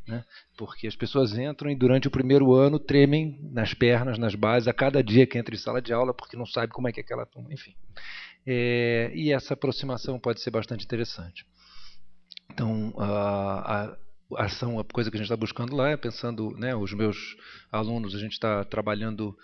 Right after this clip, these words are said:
ah, em cima de Latour. Latour foi um elemento importante, eh, toda a perspectiva do, do, eh, dos estudos de ciência e tecnologia foram uma, uma perspectiva interessante pra trazer, né, pensar a escola como uma escola que produz algum conhecimento, não tecnologia de base, não, não, né,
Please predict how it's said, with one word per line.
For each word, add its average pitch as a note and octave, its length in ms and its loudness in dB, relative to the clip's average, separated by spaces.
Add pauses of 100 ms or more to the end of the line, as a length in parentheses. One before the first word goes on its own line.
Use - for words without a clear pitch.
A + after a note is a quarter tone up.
(220)
ah, G2+ 360 -2
em A2+ 120 -2
cima A2 300 -4
de G2 60 -4
Latour. C3+ 440 -2
Latour A#2 340 -4
foi A2+ 120 -4
um A2 80 -4
elemento G#2+ 400 -6
importante, A#2 760 -6
eh, G2 200 -2
toda A2+ 160 -2
a - 20 -8
perspectiva G#2+ 480 -8
do, - 160 -10
do, G#2+ 320 -12 (600)
eh, G#2 400 -2
dos G2+ 220 -6
estudos G2+ 340 -6
de - 60 -12
ciência A2 220 -4
e - 40 -6
tecnologia G#2+ 360 -2
foram A2 360 -4 (340)
uma, G#2 200 -4 (140)
uma G#2 240 -2
perspectiva A2+ 380 -4
interessante A#2 460 -4
pra C3 120 -2
trazer, C3+ 720 0 (100)
né, C3 120 -8
pensar C#3 400 2
a D3+ 40 6
escola C3+ 540 2 (180)
como C#3 180 -4
uma C#3+ 80 0
escola C3 300 0
que - 100 -8
produz D3 580 2
algum C#3 200 -4
conhecimento, C3 720 -4
não A#2 220 -4
tecnologia G#2+ 520 0
de G2+ 80 -2
base, C3 500 2
não, A#2 180 -4
não, A#2 280 -2
né, B2+ 180 -2